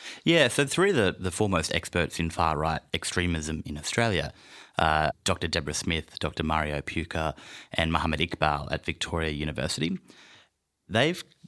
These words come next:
got this research which hasn't been published yet, but I've been appraised of it. And essentially what they did was they decided to follow the largest twelve Facebook groups of far-right extremists in Victoria.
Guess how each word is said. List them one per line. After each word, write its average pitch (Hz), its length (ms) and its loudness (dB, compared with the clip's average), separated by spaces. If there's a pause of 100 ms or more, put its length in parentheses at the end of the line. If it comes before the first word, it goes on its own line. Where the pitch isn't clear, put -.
(120)
got 160 140 0
this - 160 -2
research 123 320 2
which 110 140 0
hasn't 135 240 2
been 87 160 0
published 131 420 0
yet, 78 180 -2
but - 120 -8
I've 82 320 -2
been 82 200 -2
appraised 139 460 2
of 73 100 -2
it. - 140 -10 (360)
And 117 100 2
essentially 220 320 0
what 302 80 -2
they 127 80 4
did 110 200 0
was 95 140 2
they 101 80 4
decided 143 380 2
to 143 40 -4
follow 98 280 2
the 87 100 2
largest 104 640 2
twelve 82 560 -2 (200)
Facebook - 580 0
groups - 420 -6 (240)
of 82 400 -2 (140)
far-right 82 420 0
extremists - 560 -4
in 80 140 -2
Victoria. - 480 -4